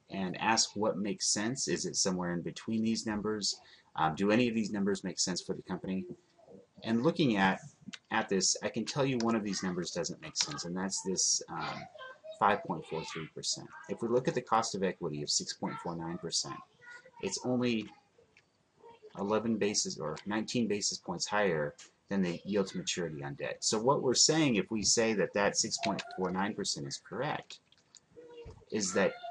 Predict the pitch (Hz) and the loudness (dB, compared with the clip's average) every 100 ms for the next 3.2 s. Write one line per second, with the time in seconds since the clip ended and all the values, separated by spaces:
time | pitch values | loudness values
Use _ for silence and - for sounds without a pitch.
0 | - _ - - - 143 107 90 85 82 | -12 _ 0 0 4 4 4 0 -2 -2
1 | - - 120 127 113 110 - 110 104 95 | -6 -4 -2 0 -2 -4 -2 2 4 4
2 | 90 - - - 117 110 101 104 107 107 | 2 -2 -6 -2 0 0 -2 -2 0 0
3 | 98 95 | 2 0